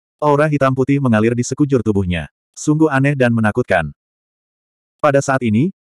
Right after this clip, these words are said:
dia juga mengaktifkan cermin Yin Yang dan menembakkan seberkas cahaya Yin Yang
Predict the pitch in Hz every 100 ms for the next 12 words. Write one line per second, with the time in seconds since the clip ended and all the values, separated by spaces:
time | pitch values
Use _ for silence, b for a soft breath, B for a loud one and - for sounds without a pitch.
0 | - 131 143 143 139 135 117 123 127 120
1 | 117 110 110 120 131 120 110 104 104 110
2 | 117 107 123 110 113 - 117 131 117 120
3 | 131 131